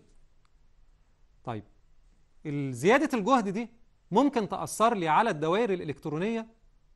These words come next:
آه، بصورة كبيرة وتعرضها للتلف كمان، لأن في الغالب بيبقى فيها عناصر إلكترونية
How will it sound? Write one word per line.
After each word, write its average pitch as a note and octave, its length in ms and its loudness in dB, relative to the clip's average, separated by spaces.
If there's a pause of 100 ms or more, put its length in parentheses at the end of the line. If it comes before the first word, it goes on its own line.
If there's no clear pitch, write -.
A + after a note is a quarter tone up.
(160)
آه، C#3+ 160 -6
بصورة G#3 280 0
كبيرة E3 360 -2 (640)
وتعرضها E3+ 600 4
للتلف G3+ 440 0
كمان، C#3 300 -8 (960)
لأن F#3 680 2
في D#3+ 140 -8
الغالب E3+ 400 0
بيبقى F#3 240 0
فيها G3 280 0
عناصر F3+ 400 0
إلكترونية E3 720 -4